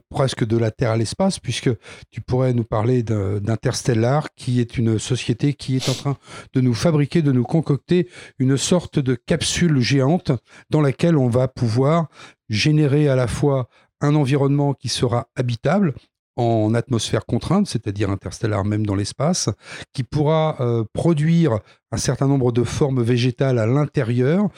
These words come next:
et puis en mixant ces pods autour, euh, d'un noyau central pour les faire ressembler plutôt aux pétales d'une, d'une marguerite, eh bien, on pourrait accueillir à la fois des astronautes et gérer de, euh, la, <clears throat> de la culture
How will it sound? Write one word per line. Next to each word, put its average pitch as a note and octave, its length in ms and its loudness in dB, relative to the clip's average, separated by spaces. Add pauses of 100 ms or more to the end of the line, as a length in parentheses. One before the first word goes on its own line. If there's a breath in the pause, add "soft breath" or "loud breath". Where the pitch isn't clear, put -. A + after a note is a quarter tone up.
(240 loud breath)
et A#2 80 0
puis D3 400 0
en B2+ 240 2
mixant C#3 560 2
ces C3+ 180 0
pods C#3+ 320 0
autour, B2 400 0
euh, A#2 120 0 (260 loud breath)
d'un A2 160 0
noyau B2+ 360 2
central C3 560 -2
pour A2+ 200 -2
les A2 100 0
faire A#2+ 260 -2
ressembler A#2+ 440 -2
plutôt A#2+ 360 -2 (300 loud breath)
aux A2 60 -4
pétales C3 420 -2
d'une, G#2+ 340 0
d'une G#2 200 -2
marguerite, B2+ 560 0
eh A#2+ 40 2
bien, B2 240 2 (360 loud breath)
on A#2+ 80 -2
pourrait B2 380 -2
accueillir C#3 600 0
à B2+ 140 0
la B2+ 120 2
fois C#3 280 0
des A#2 180 0
astronautes A#2 640 0
et D3 200 2
gérer B2 580 0 (340 loud breath)
de, C3 420 2
euh, G#2+ 240 2
la, G#2+ 380 0
<clears throat> - 80 -6
de - 1400 -6
la B2 120 2
culture D3+ 640 0